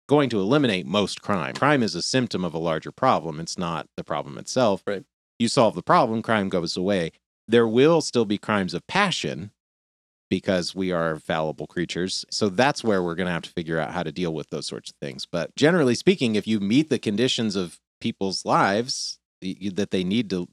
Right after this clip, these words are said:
Speaker 1: to live a, a satisfactory life, then you're gonna do away with a lot of the kind of issues where that would become a problem."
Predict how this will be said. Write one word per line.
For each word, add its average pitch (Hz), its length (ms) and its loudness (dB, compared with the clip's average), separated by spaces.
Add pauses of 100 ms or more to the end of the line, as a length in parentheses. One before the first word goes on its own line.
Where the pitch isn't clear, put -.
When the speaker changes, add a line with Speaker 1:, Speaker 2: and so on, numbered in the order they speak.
Speaker 1:
to 90 100 -2
live 92 380 -2
a, 85 300 -2
a 87 140 -6
satisfactory 90 1200 -2
life, 92 440 -2 (100)
then 87 200 -2
you're 85 140 -4
gonna 90 240 -2 (500)
do 156 160 6
away 135 320 4
with 95 140 0
a 92 40 -2
lot 85 240 -2
of 76 100 -10
the 80 300 -6
kind 90 160 -6
of 69 100 -10
issues 87 440 -4 (140)
where 95 200 -2
that 92 160 -2
would 85 160 -4
become 87 340 -6
a - 40 -12
problem." - 480 -6